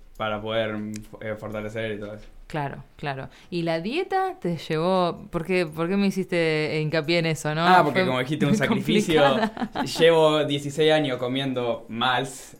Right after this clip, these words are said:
Speaker 1: porque hay que decirlo, comiendo mal. Y es un cambio que me va a costar hacer porque no,
Speaker 2: Ajá.
Speaker 1: no comía nada de verduras,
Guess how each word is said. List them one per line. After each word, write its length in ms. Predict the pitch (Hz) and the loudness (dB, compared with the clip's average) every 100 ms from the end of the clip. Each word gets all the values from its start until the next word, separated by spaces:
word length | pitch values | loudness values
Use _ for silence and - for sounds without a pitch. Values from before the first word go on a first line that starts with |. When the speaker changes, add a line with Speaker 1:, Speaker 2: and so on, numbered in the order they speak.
| 107 | -6
Speaker 1:
porque 200 | - 110 | -4 0
hay 100 | 113 | 0
que 100 | 120 | 0
decirlo, 380 | 117 135 127 117 | -2 -2 -2 -2
comiendo 320 | 113 110 117 | -4 -6 -6
mal. 280 | 117 127 139 151 233 - | -4 -4 -4 -6 -14 -10
Y 140 | 123 123 | -2 2
es 420 | 127 127 120 120 | 4 4 4 0
un 140 | 117 120 | -2 -2
cambio 300 | 127 127 113 | -2 0 -2
que 80 | 113 | -2
me 100 | 117 | 0
va 80 | |
a 60 | 120 | -2
costar 340 | 117 - 120 | -2 -4 -2
hacer 240 | 117 127 127 | -2 -4 -4
porque 300 | 120 107 104 | -4 -6 -6
no, 180 | 113 123 | -4 -2
Speaker 2:
Ajá. 120 | 127 | 0
Speaker 1:
no 160 | 131 123 | -2 -2
comía 260 | 131 131 | -2 -2
nada 220 | 127 131 123 | -2 -2 -2
de 60 | |
verduras, 680 | 117 120 143 143 139 139 | -2 -2 -2 0 0 -2